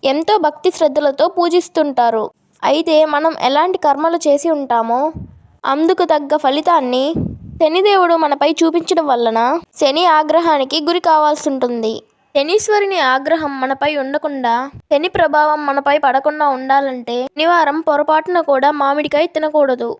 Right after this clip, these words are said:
మామిడికాయ తినడం శనీశ్వరునికి వ్యతిరేకం.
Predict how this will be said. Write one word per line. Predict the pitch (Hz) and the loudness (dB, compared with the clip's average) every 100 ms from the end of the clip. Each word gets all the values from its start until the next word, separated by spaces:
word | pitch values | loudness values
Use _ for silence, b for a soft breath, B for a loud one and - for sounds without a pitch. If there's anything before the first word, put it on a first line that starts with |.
| - | -12
మామిడికాయ | 233 262 294 339 349 339 | -4 -2 0 0 2 0
తినడం | 320 269 254 359 | 0 0 0 -2
శనీశ్వరునికి | 349 302 320 320 294 262 269 359 | -2 -2 -2 -2 -2 -2 -4 -2
వ్యతిరేకం. | 320 302 254 240 247 | -2 0 -2 -2 -8